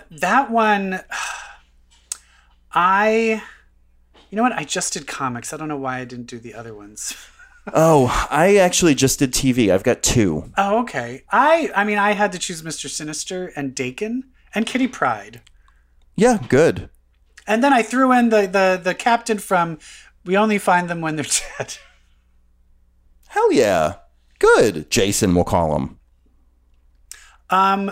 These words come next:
Speaker 1: who else? Oh, and then I'm gonna throw in Kristen Stewart and Dan Levy.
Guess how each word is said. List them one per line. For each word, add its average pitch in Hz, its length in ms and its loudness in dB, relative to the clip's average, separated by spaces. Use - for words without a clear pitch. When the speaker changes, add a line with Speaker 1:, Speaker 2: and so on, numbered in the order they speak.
Speaker 1:
who 285 180 -2
else? 277 240 0
Oh, 285 180 4
and 269 160 4
then 294 120 2
I'm 277 240 2
gonna 277 160 2
throw 254 240 2
in 240 100 2
Kristen 233 400 -4
Stewart 240 560 0
and 208 220 -4
Dan 226 240 -2
Levy. 123 480 -2